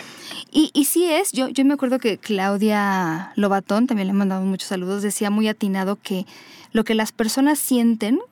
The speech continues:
cuando viven una infidelidad, es decir, cuando, eh, digamos,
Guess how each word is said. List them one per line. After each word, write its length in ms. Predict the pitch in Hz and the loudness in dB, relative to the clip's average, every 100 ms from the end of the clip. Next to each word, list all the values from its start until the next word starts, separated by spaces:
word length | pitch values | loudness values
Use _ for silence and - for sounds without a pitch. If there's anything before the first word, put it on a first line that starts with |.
| _ | _
cuando 260 | 214 202 202 | -2 2 2
viven 220 | 208 226 | 4 4
una 160 | 220 | 4
infidelidad, 640 | 220 220 190 185 180 175 233 | 2 0 -2 -2 -2 -2 -4
es 120 | 220 | -4
decir, 260 | 202 190 208 | -4 -6 -6
cuando, 460 | 202 196 196 185 - - - - - _ | -6 -6 -6 -6 -10 -20 -20 -20 -20 _
eh, 420 | - 208 196 196 185 | -4 -2 0 0 0
digamos, 540 | 202 202 196 185 - | -2 -2 -4 -6 -10